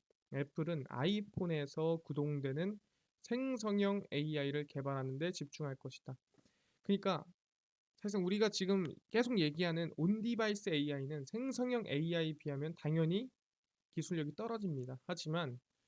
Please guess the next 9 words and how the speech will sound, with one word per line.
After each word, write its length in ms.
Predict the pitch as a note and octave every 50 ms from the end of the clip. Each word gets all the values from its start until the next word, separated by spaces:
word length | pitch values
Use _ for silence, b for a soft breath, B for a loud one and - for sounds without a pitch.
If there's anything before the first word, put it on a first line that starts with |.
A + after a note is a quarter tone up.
| _ _ _
아이폰은 600 | - C#3 E3+ G3+ G3+ G3+ - - G3 G#3 G3+ E3+
그 260 | - - G#3 A#3+ B3+ A3
생성형 560 | - A3+ A#3+ A#3+ A3+ G3 A3+ A3 A3 G#3+ F#3
에이아이, 440 | C#3 C#3+ D3+ D3+ D3 C3+ C3 C3+ C#3+ -
그 320 | _ F#3+ G3 F#3 D#3+ D3+ -
대규모 540 | - D#3 E3 E3+ E3+ B3+ B3+ B3 B3+ A#3+ A3 D#3+
언어 220 | D3+ D#3+ F#3+ G3+ G#3
모델 340 | G3+ G3+ G3 F#3+ F#3+ F3+ E3+
자체를 640 | - - D3 - - - E3 D3+ D#3+ F#3+ A3 A3+